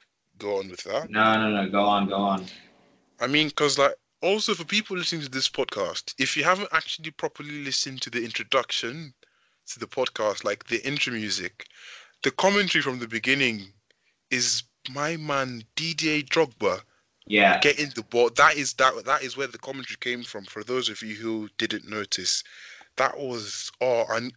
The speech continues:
Speaker 1: I remember that penalty being so legendary because he didn't take too many steps backwards.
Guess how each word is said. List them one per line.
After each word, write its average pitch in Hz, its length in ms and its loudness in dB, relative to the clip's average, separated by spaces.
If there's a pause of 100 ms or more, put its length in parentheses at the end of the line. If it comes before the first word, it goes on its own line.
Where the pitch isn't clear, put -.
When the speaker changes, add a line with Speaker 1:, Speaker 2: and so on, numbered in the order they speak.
Speaker 1:
I 139 120 2
remember 160 360 -2
that 151 240 -4
penalty 139 380 -4
being 139 280 -8
so 143 260 4
legendary 120 440 -2
because 104 300 2
he 160 160 -2
didn't 170 240 -4
take 147 200 2
too - 160 -2
many 139 220 0
steps 120 320 0
backwards. - 540 -4